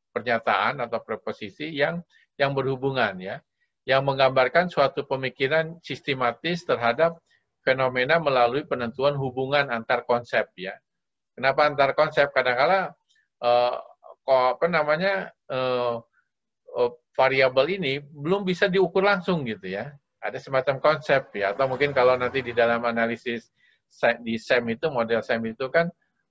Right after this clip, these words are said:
ubah apa, laten lah gitu ya. Kemudian bagaimana cara mengukurnya dan seterusnya. Jadi poinnya suatu teori ini ya, ya,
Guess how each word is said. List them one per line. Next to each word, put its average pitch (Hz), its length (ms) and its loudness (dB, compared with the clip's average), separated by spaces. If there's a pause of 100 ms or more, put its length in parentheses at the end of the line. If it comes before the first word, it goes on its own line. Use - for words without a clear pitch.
(160)
ubah 123 640 4
apa, 165 160 4
laten 143 400 2
lah 147 240 2
gitu 98 240 -12
ya. 98 400 -6
Kemudian 117 320 -4
bagaimana 139 480 2
cara 127 240 2
mengukurnya 127 720 -2
dan 117 240 -2
seterusnya. 101 560 -16 (600)
Jadi 160 160 -2
poinnya 156 560 4
suatu 156 400 -2
teori 143 560 -2
ini 101 80 -14
ya, 117 160 -10
ya, 180 240 -18